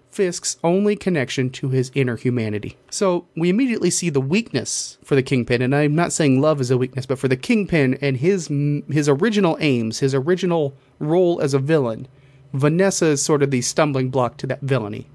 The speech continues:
And it's displayed admirably and clearly right here. Now, of course, even in retirement, the Kingpin is not gonna give up everything, because he still has organized crime by the tail.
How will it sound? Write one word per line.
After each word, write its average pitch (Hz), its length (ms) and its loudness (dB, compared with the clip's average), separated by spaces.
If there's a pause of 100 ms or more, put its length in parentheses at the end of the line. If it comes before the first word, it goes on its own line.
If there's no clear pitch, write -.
(120)
And 175 120 4
it's 180 120 -2
displayed 190 440 0 (160)
admirably 208 800 2
and 151 160 2
clearly 120 440 0
right 127 200 -2
here. - 300 -14 (140)
Now, 170 200 2
of 156 100 0
course, 185 540 -2 (120)
even 190 300 0
in 151 160 2
retirement, 143 920 0 (500)
the 147 100 -2
Kingpin 151 500 2
is 127 380 2
not 165 240 2
gonna 160 140 2
give 135 200 0
up 120 160 0
everything, 120 640 -6 (320)
because 175 300 2
he 185 100 0
still 233 300 0
has 180 420 -2
organized 170 500 0
crime 160 300 2
by 147 160 4
the 127 180 0 (160)
tail. 127 360 0